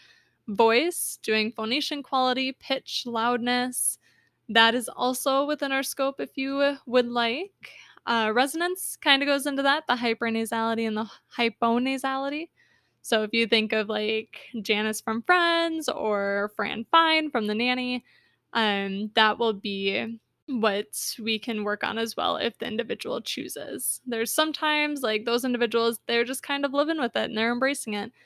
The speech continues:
and that's great. Um, there's others that those occur because of a health disorder or because of a surgery or,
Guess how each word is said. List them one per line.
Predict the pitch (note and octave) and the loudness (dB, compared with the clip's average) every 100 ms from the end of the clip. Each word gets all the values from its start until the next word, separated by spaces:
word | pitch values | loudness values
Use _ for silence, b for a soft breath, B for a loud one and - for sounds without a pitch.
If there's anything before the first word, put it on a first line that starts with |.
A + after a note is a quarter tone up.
| b b _ - | b b _ 0
and | D4 | 2
that's | D4+ - | 2 -2
great. | - F#4+ C4 - b b b b b _ - | -2 0 0 -2 b b b b b _ 4
Um, | B3 A#3 A3+ | 8 8 8
there's | A#3+ B3+ | 4 4
others | - A#3 A#3+ D4 - - | 4 6 6 6 2 2
that | A3 G#3+ G#3+ - - - - B - | 4 4 0 -4 -6 -6 -8 B -10
those | A3 A#3+ A#3+ A#3+ A#3 - | 0 4 6 4 2 -2
occur | B3 - - A3+ A#3 | -2 -4 0 2 2
because | A#3+ B3+ B3 | 2 0 0
of | B3+ | -2
a | C4+ | -4
health | D4 D4+ - | 0 -2 -2
disorder | C#4 - A3+ G#3+ G3+ G#3 - | -6 -2 -2 0 -2 -2 -4
or | A3+ A3 A3+ | -2 0 0
because | B3 C4 B3+ | -2 -4 -4
of | |
a | C#4 | -4
surgery | - D4+ D4+ C4 C4 A#3+ A#3 G#3+ | -2 -2 -2 -2 -2 0 2 0
or, | G#3+ - A3+ A3 A3 | -2 -4 -2 -2 -2